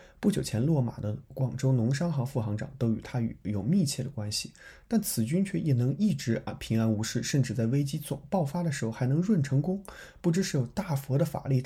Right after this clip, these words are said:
还是他机灵的有如孙悟空转世呢？我在上海和深圳的金融圈朋友倒是有不少人都知道此君，和他的隐形商业帝国打过交道。据很多人推测，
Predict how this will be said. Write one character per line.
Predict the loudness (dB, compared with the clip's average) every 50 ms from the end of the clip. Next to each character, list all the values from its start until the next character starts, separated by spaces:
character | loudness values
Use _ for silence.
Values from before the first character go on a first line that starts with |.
| -2 2
还 | 2 4
是 | 4 4
他 | 4 2 2
机 | 2 2 2 4 4
灵 | 4 6 6
的 | 6 6 6
有 | 4 2
如 | 0 2 2 4 4 2
孙 | 2 0 0 0 0
悟 | 0
空 | 0 0 0 0
转 | 0 -2 -6 -6
世 | -6 -6 -2 0 2 2
呢？ | 2 0 -4 -10 _ _ _ -2
我 | 0 2
在 | 4 4
上 | 4 4 2 2
海 | 2 0
和 | -2 -4 -4
深 | -2 0 2 2 2
圳 | 2 2
的 | 0 2
金 | 2 2 2
融 | 2 2
圈 | 2 2 0 0 0
朋 | -2 -4 -6
友 | -6
倒 | -6 -6 -6 -4
是 | -4 -4
有 | -4 -4 -4 -4
不 | -2 -2
少 | -2 -2 -6 -8
人 | -8 -6 -4
都 | -2 -4
知 | -4 -2 -4
道 | -2 -2 -2 -4
此 | -4 -6 -8
君， | -8 -6 -6 -6 -6 -8
和 | -6 -4 -2
他 | -2 0
的 | 0 0
隐 | 0 0 -2
形 | -4 -6 -6 -6
商 | -4 -2 -2 -2
业 | 0 0
帝 | 0 0 -2
国 | -2 -4 -8
打 | -8 -8
过 | -8 -8
交 | -6 -6 -6 -6
道。 | -6 -8 -10 -12 -16 _ _ _ -4
据 | -2 -2
很 | 0 0 -2 -2
多 | 0 0 0
人 | 0
推 | 0 0 -2 -2
测， | -2 -4 -6 -8